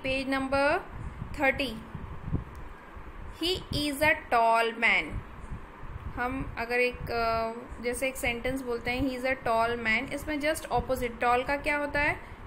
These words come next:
Short. He is a short boy। ठीक है, एक टॉल का अपोजिट क्या होता है? शॉर्ट होता है। सेकंड, here the word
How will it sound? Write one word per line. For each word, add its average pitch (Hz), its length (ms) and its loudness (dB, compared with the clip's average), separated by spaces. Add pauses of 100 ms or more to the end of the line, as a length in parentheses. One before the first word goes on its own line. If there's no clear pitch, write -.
(100)
Short. 220 300 6 (540)
He 302 220 4
is 233 240 -6
a 277 200 6
short 226 480 2 (240)
boy। 190 180 0 (640)
ठीक 269 200 -8
है, - 140 -2 (600)
एक 247 140 0 (480)
टॉल 233 240 4
का 320 300 2 (240)
अपोजिट 277 460 0
क्या 320 180 4
होता 294 220 0
है? 277 140 2
शॉर्ट 339 320 4
होता 262 220 -2
है। 233 320 -6 (400)
सेकंड, 285 640 6
here 427 360 4
the 294 180 0
word 269 260 8